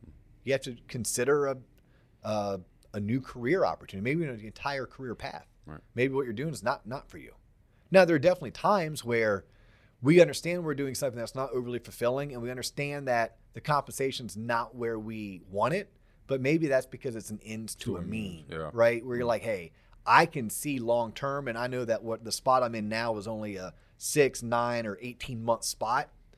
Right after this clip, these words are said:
Speaker 1: So I'm fine with it because there is a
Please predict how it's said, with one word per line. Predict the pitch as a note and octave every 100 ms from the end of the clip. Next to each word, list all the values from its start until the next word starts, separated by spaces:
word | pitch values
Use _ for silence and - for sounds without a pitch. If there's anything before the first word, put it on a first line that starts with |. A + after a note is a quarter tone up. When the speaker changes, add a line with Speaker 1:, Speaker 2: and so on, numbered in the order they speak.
| _ -
Speaker 1:
So | - - B2
I'm | A#2+ G#2+
fine | - - F#3 G3 F3+ F#2+
with | F2+ -
it | F2 - - _ _
because | - B2 C#3+ B2 A2 - - _ -
there | C3 B2 -
is | C#3+ C3+
a | A2+ G#2 F#2+